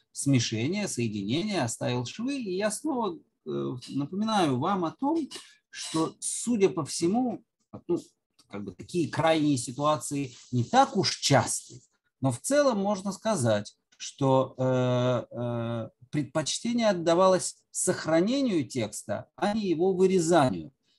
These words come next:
Да, да, даже если тех-, э, сохранение текста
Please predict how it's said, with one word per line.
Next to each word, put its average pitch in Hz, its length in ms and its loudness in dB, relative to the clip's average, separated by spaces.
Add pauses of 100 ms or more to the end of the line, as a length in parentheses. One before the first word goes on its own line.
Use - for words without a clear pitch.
(140)
Да, 175 180 4 (160)
да, 143 460 4
даже 139 500 4
если 131 380 -4
тех-, 170 320 0
э, 139 500 -2
сохранение 139 720 -2
текста 226 640 0